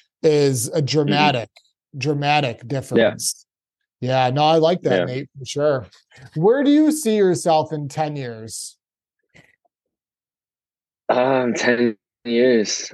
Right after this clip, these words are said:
Speaker 2: um, owning a multi-million dollar practice, um, happy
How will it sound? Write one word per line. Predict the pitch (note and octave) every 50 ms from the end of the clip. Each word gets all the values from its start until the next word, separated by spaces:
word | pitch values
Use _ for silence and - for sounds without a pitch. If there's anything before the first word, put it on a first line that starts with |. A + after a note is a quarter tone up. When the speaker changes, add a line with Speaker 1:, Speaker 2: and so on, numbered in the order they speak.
| - -
Speaker 2:
um, | F#2 F2 E2 -
owning | G#2 A2 A2 G#2
a | G2+
multi-million | G2 G2+ G2+ - A2+ G#2+ G#2 G#2 G2+ G2 G2 - - - _ _ _ _ _ _ _ _ _ F#2+ G2 - G2 G2 G2+ G2+ G2
dollar | G2 F#2+ F#2+ F#2+ F#2 F#2 F#2 F2+ E2+ D#2+ -
practice, | - F#2 F2 F2 F2+ F2+ - - A2+ A2 G#2+ - - - - -
um, | F2+ F#2 F2+ F2+ F2+ F2 F2 F2+ E2+ E2+ F2 - _ _ _ _ _ _ _ _ _ _ _ _ _ _ _ _ _ _ _ _ _ _ _ _ _ _ _ _ _ _ _ _ _ _ _ _ _ _ _ _ _ _ _ _ _ D#4 D4+ C#4 - _ _ - -
happy | - - F2+ - - F#2+ F#2+ F#2+ F2+